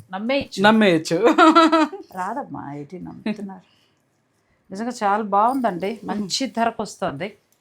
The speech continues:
Speaker 1: బంపర్ ఆఫర్ అంటాను. మా అమ్మాయి కొట్టి, కోడలు కొట్టి, నా కూడా కొనేసుకోవచ్చు.
Speaker 2: <laughs>
Speaker 1: ఫోర్టీన్ ఫైవ్ అంటే బెస్ట్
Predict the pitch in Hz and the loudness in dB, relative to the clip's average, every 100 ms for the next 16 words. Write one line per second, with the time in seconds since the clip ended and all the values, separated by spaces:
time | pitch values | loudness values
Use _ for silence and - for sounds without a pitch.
0 | _ - 180 196 214 233 220 226 202 180 | _ -6 -4 -4 -2 -2 -2 -4 -8 -6
1 | 185 185 180 180 208 214 247 247 208 185 | -6 -4 -4 -2 -4 -2 -6 -2 0 2
2 | 202 208 208 196 180 190 196 190 175 165 | 0 -4 0 2 2 2 2 0 -2 -2
3 | 151 - 285 - _ 202 208 190 277 302 | -4 -4 -8 -8 _ -18 -18 -6 0 0
4 | 302 339 285 277 247 247 247 262 220 214 | 0 -4 0 2 2 0 0 -2 0 -2
5 | - 254 | -4 -4